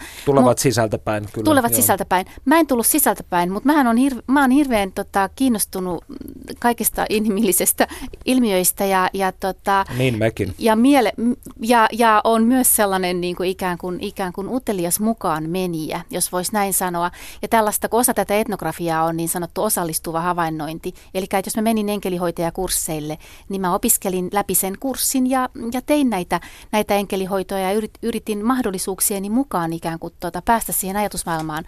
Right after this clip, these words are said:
Speaker 2: ajatusmaailmaan sisään. Ja niin kuin kirjan lopuksi kerron, että en vieläkään näe enkeleitä tai kuule enkeleitä, mutta toivottavasti olen nähnyt edes jollain tavalla heidät, jotka näkevät ja kuulevat, koska se oli se mun tehtäväni,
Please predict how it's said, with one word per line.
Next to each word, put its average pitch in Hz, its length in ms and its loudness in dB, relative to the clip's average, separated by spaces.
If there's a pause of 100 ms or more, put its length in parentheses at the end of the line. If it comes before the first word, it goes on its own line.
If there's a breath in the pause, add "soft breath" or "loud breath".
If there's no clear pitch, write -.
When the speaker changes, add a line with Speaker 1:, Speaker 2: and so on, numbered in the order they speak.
(360 loud breath)
Speaker 2:
ajatusmaailmaan 185 640 0
sisään. 165 520 0 (420 loud breath)
Ja 190 420 4 (300)
niin 233 120 2
kuin 226 100 -2
kirjan 277 260 4
lopuksi 262 320 2
kerron, 190 320 0
että - 220 -2
en 226 160 4
vieläkään 175 520 2
näe 165 320 -2
enkeleitä 160 680 -8 (160)
tai 170 200 -2
kuule 170 300 -4
enkeleitä, 208 720 -6
mutta 220 140 -10
toivottavasti 196 460 -4
olen 185 180 0
nähnyt 185 340 -4
edes 170 200 -4
jollain 175 280 -2
tavalla 170 280 0
heidät, 185 320 -4
jotka 165 220 -8
näkevät 165 440 -4
ja 165 80 -10
kuulevat, 185 480 -4
koska 180 220 -8
se 185 100 -6
oli 190 120 -4
se 202 100 -4
mun 220 200 -2
tehtäväni, 151 580 -8